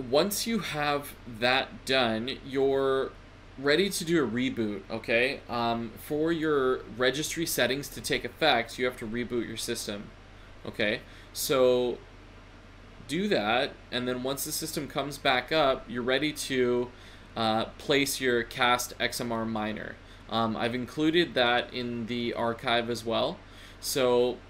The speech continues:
you'll just throw that on your desktop. Um, that's, that's what I used for mine.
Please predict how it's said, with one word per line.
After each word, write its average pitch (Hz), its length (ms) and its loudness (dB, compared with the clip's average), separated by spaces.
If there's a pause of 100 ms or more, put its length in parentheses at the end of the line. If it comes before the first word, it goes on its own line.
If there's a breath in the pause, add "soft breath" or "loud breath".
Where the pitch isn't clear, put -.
you'll 135 240 2
just 135 440 -2
throw 147 260 2
that 127 480 2
on 117 380 0
your 113 340 -2
desktop. 120 720 0 (540 loud breath)
Um, 107 640 0 (760)
that's, 123 280 0
that's 127 300 2
what 139 100 0
I 131 60 6
used 131 260 0
for 143 140 -8
mine. 117 400 -4